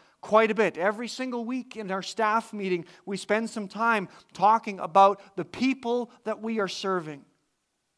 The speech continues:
Everything we do is about people. We plan programs and events and meetings and strategies, but we can never lose sight of the fact that what we are doing is serving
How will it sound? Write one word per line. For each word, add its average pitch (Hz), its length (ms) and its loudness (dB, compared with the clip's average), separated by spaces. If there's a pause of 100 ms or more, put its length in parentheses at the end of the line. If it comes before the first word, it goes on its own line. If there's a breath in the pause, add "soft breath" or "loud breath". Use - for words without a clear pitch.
(360)
Everything 233 680 0
we 226 120 -4
do 220 440 -4 (100)
is 185 160 -6
about 190 460 4 (260 soft breath)
people. 214 420 -2
We 160 100 -4
plan 208 480 -2 (220 soft breath)
programs 196 640 2
and 208 100 -6
events 185 440 -4
and 202 120 -8
meetings 190 360 -8
and 185 100 -10
strategies, 185 580 -2
but 190 160 -8
we 208 140 -6
can 196 400 -6
never 220 560 0 (220 loud breath)
lose 202 240 -4
sight 214 320 0
of 175 80 -14
the 175 80 -8
fact 208 400 -2
that 165 80 -6
what 165 440 0
we 220 160 -6
are 214 140 2
doing 185 560 -4 (140 soft breath)
is 180 160 -10
serving 185 640 -2